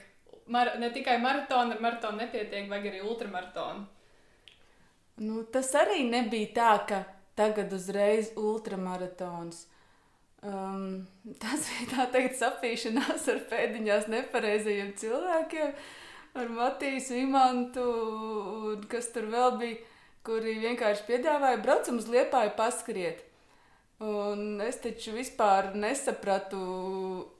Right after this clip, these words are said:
Speaker 2: ko nozīmē viņiem braukt uz Liepāju paskriet, ka tas būs kaut kas četrdesmit plus vai cik tur kilometri un divas dienas pēc kārtas. Es vispār uz to tren-, nu, es da-, sapratu, ka parasts koptreniņš.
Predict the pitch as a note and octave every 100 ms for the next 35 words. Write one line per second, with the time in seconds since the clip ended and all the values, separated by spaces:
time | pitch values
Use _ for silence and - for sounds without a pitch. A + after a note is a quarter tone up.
0 | _ - G3+ F#3+ - A#3+ G#3+ A#3 G#3+ G3
1 | F#3+ F#3 F#3 F#3+ B3 A#3+ F#3 F3 F3 G#3
2 | G#3 G#3 F#3 F#3+ G3+ G3+ F#3 F3 G3 G#3+
3 | - A#3 G#3+ G3+ - A3 A3 G3 F#3 G3+
4 | G3+ G3+ F#3 F3+ - - - - - _
5 | - G#3 G#3+ A3+ F#3 F#3 - E3+ E3+ F#3+
6 | F#3 A#3 - G3 E3+ E3+ A3 - F3+ E3+
7 | - G3+ A#3+ G#3+ F#3+ F#3 - G3 F3+ E3+
8 | A3+ G3 F3+ G#3 G3+ - - E3+ - G3+
9 | A3 G#3 G3+ F#3 - - - - - A3
10 | A#3 C4+ - G#3 G3 F#3+ F#3 G#3 G3+ G#3
11 | B3 A#3+ C4+ D4+ D#4 - B3+ C#4+ D4+ -
12 | - A#3+ B3 A#3+ F3 D#3+ C#3+